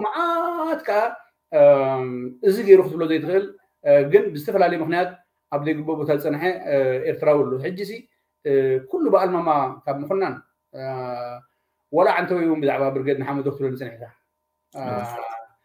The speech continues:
Speaker 1: ብርገድ ንሓመድ እውን ገዛ ርእሱ እቶም ኣብኡ ዘለዉ መንእሰያት ናትና ብጣዕሚ እዩ ዘሕዝንና ኣነ። እ፣ ሪች ኣውት ጌርና፣ ኣረዲና፣ አ፣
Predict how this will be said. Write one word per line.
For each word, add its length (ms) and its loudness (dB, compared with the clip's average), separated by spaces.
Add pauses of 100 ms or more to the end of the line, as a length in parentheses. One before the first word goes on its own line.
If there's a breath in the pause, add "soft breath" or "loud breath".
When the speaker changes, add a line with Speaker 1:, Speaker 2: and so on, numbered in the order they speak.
(240)
Speaker 1:
ብርገድ 240 2
ንሓመድ 260 0
እውን 160 -2
ገዛ 220 -2
ርእሱ 180 -4 (420)
እቶም 260 -2
ኣብኡ 180 2
ዘለዉ 300 0
መንእሰያት 360 -4
ናትና 240 -6 (460)
ብጣዕሚ 240 -2
እዩ 80 -2
ዘሕዝንና 420 -2
ኣነ። 140 -14 (880)
እ፣ 60 -2 (1040)
ሪች 160 2
ኣውት 240 6
ጌርና፣ 260 2 (680 soft breath)
ኣረዲና፣ 480 2 (420)
አ፣ 120 -8